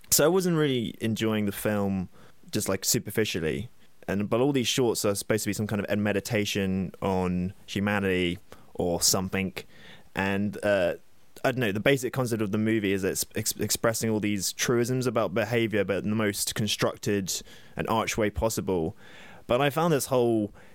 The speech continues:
"it's a metaphor" thing just, like, kind of bullshit. I mean, he's really not saying very much about anything. And there's, yeah,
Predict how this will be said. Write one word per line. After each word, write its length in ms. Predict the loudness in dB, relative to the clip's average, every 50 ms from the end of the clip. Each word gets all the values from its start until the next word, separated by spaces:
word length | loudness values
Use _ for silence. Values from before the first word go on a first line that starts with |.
| -20 -4 -2
"it's 200 | -2 0 2 2
a 60 | 2
metaphor" 680 | 2 4 4 2 2 0 0 0 2 2 2 2 2
thing 320 | 0 0 0 0 0 0 0
just, 180 | -2 -2 0
like, 380 | 0 0 0 0 -4 -10 -18 -20 -20 -20 -20 -20 -20 -20 -20 -12 -6 -4
kind 120 | -2 -2
of 120 | -2 0
bullshit. 500 | 0 0 0 0 -2 -2 -2 -2 -2 -4 -4 -4
I 40 | -2
mean, 160 | -2 0 0
he's 180 | -2 -2 -4 -6
really 360 | -4 -2 0 2 4 2 2 0
not 120 | 0 -2
saying 380 | 0 0 0 0 0 0 0 0
very 200 | 0 2 2 2
much 320 | 2 0 0 -2 -2 -2
about 420 | 0 2 4 4 4 4 4 2 0 0
anything. 480 | 0 0 0 0 -2 -2 -4 -4 -4 -6 -8 -10 -14 -18 -20 -20 -10 -4
And 120 | -2 0 0
there's, 260 | 0 -2 -2 -6 -4
yeah, 220 | 0 2 2 2